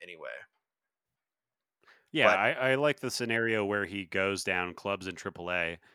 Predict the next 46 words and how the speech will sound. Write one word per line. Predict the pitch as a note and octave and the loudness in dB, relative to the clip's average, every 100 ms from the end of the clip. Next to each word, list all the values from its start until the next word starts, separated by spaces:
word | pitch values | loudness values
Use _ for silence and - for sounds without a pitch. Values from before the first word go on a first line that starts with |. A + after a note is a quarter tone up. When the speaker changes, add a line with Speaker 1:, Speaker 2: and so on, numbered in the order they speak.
| _ | _
Speaker 2:
and | G2 | -8
then | F#2 - | -8 -6
forces | G2 F#2 G2+ E2+ | -4 -4 -4 -8
his | E2+ | -10
way | D#2+ F2 E2 | -6 -4 -4
into | D#2+ | -8
the | |
lineup. | D#2+ E2 D#2+ D#2+ - | -8 -8 -6 -8 -8
I, | A2 C#3+ | -8 -6
and | C3+ | -2
I | A#2+ | -2
think | C3 A2+ | -2 -6
what | - A2+ G#2 | -4 -2 -2
you're | F2+ | -2
talking | - F2 - F2 | -2 -4 -4 -6
about, | F2 F#2 | -6 -6
like, | F2 - - - _ _ _ _ _ | -10 -12 -20 -20 _ _ _ _ _
the | - | -10
Cardinals | E2 E2+ F#2 A2 - - | -6 -4 -6 -8 -10 -10
are | D#2 D2 D2+ | -12 -14 -12
very | D2+ F#2+ | -8 -6
conservative | C3+ C#3 C#3 B2 B2+ B2 | -6 -4 -4 -2 -4 -4
when | B2+ | -4
it | - | -2
comes | B2 A2+ | -4 -2
to | |
this | A2+ A2 | -2 -2
kind | A#2 G#2+ | -2 -2
of | - | 0
stuff. | A2+ G#2+ - | 0 0 -2
They're | D#2+ | -10
gonna | D#2+ D2+ | -8 -10
keep | - G2 G2+ | -8 -8 -2
being | A2+ | -2
conservative. | G#2+ A#2 - G2+ F2 F#2+ F2+ - _ - | -2 -2 0 -2 0 -2 -2 -8 _ -20
It's | - | -4
not | F#2 G2+ | -2 0
going | A2 G#2+ | -2 -4
to | |
be | F#2+ | -4
super | - G#2 - G2 | -6 -6 -6 -8
exciting, | - F2 E2 E2 D#2+ | -6 -6 -6 -6 -8
but | D#2 D2 | -10 -10
it | C#2+ | -10
is | D#2 D2 | -10 -10
probably, | - E2 D#2 E2 | -8 -6 -6 -6